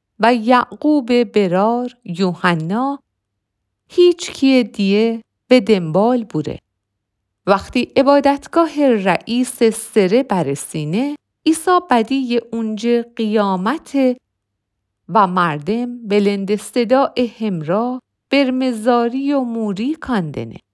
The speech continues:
پس دله برده و وشون باوته چه شونگ شیون و برمزاری کندینی؟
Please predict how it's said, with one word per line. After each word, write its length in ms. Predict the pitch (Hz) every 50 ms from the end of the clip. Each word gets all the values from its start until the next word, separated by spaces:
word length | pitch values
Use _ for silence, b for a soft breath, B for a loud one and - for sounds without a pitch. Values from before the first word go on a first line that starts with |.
| _ _ _ -
پس 440 | 196 185 175 175 175 - - - -
دله 280 | - 190 165 156 180 240
برده 560 | - - 269 247 226 196 214 220 214 208 202 _ _ _ _ _ - -
و 140 | 233 254
وشون 580 | 240 220 262 262 - - - 339 349 330 285 240
باوته 680 | 180 170 170 156 165 196 - - - 247 247 240 240 240 _ _ _ _ _ _ _ _ _ _ _ _ _ _ _ _ _ -
چه 180 | - 392 403
شونگ 580 | 392 - - - 302 294 269 240 220 208 190 214
شیون 600 | - - - - 294 277 254 226 294 311 311 302
و 100 | 302 269
برمزاری 1000 | 220 220 254 254 240 226 214 220 226 226 208 196 208 233 226 214 202 196 269 349
کندینی؟ 800 | - - - 320 285 247 208 170 175 160 143 156 147 143 127